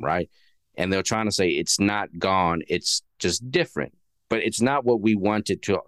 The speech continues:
to Arthur's points. It doesn't have skill trees. It's not replayability. It's not this entire campaign,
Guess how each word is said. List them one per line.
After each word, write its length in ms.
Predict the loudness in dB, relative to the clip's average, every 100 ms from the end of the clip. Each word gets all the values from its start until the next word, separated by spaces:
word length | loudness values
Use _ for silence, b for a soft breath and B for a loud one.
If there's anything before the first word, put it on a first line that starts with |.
| _
to 100 | 2
Arthur's 380 | 4 2 0 -6
points. 400 | -2 -2 -2 -8 B B -2
It 80 |
doesn't 240 | 0 2 0
have 160 | -2
skill 340 | -2 0 2 2
trees. 380 | 2 0 0 -2
It's 140 | -4
not 200 | -2 0
replayability. 920 | -2 0 2 2 2 4 4 2 -4 -6 B _
It's 160 | -4
not 220 | -2 0 0
this 160 | 0
entire 440 | -2 -2 0 0 -2
campaign, 920 | -2 0 2 2 0 0 0 -2